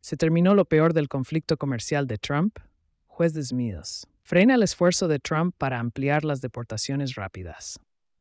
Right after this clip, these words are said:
Audiencia termina sin fallo sobre despido de la gobernadora de la Fed, Cook, por Trump. eos sube once por ciento en un día positivo.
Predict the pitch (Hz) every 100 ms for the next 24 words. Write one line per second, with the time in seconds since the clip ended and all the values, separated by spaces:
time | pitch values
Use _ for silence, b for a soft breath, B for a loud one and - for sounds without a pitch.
0 | _ - 156 165 190 202 226 - 151 165
1 | 175 - 156 - 160 160 165 151 127 117
2 | 117 - 170 180 180 143 120 123 123 120
3 | 123 139 147 123 104 - 143 135 - 135
4 | - 113 104 - 107 87 - - _ -
5 | 165 190 196 - 185 160 143 - 170 202
6 | 240 - 143 - 147 147 139 135 143 143
7 | 143 139 123 - 113 131 120 85 -